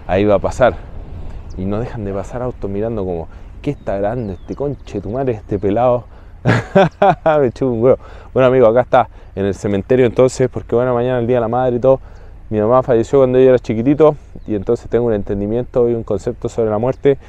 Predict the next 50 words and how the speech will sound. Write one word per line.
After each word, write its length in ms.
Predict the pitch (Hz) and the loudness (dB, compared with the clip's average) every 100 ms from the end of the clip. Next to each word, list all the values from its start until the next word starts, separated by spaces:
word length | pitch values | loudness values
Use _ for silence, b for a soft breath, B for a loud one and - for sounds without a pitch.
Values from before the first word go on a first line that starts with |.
| B B - | B B -4
que 80 | 95 | -2
en 80 | |
un 60 | 110 | 0
principio 440 | 113 95 131 123 | -4 -4 -2 0
no 100 | 110 | 0
entendí, 460 | 113 - 98 95 90 | -2 -2 -4 -4 -6
me 160 | 107 104 | -6 -6
costaba 540 | - - 160 175 151 | -8 2 4 6 4
asimilar, 600 | 143 151 151 151 156 151 | 2 -2 2 4 4 2
y 140 | 120 | 4
ahora 300 | 101 113 120 | 6 6 6
que 180 | 107 107 | 6 4
estoy 220 | 101 - | 2 -2
más 160 | 107 104 | -2 2
grande, 320 | 107 117 110 | 2 2 0
ya 160 | 110 113 | 0 -2
más 160 | 107 | -4
peludo, 320 | - 107 117 110 | -4 -2 -2 -2
más 160 | 107 | -4
hediondo, 420 | 107 117 123 127 b b b b b b b - | -2 -2 0 -2 b b b b b b b -2
eh, 380 | 90 92 92 92 | 2 2 0 -2
comprendo 540 | 95 90 120 120 110 | -4 0 0 2 0
mejor, 300 | 110 - 104 | -2 -2 -4
po. 200 | - 76 | -4 -8
Así 280 | 80 - 95 | -8 -8 -6
que 80 | 92 | -4
un 80 | 90 | -2
par 180 | 104 | 0
de 100 | 101 | 0
mensajitos 600 | 98 98 110 101 117 107 | -2 -4 -6 -4 -2 0
acerca 380 | 101 - 113 110 | 0 -2 -4 -2
de 60 | 98 | 0
la 100 | 95 | -2
muerte, 560 | 107 123 117 131 127 - | -2 -2 0 -2 -2 -6
que 140 | - 90 | -4 0
lo 160 | 90 | 0
único 500 | 95 120 120 117 120 b b b b | 0 -2 0 2 2 b b b b
inevitable, 580 | 98 107 123 127 185 165 | -2 0 2 4 6 6
lo 100 | 156 | 4
único 220 | 160 156 | 2 0
seguro 460 | 156 156 160 175 165 | 2 2 4 6 4
es 140 | 98 | 2
la 100 | 98 | -2
muerte. 380 | 90 95 - 85 | -2 -4 -6 -6
Vamos 280 | 80 92 82 | -6 -6 -4
todos 200 | 104 101 | -4 -4
para 160 | 92 95 | -6 -8
allá 120 | 101 | -8
algún 260 | 87 92 90 | -8 -8 -4
día. 280 | 107 101 | -4 -4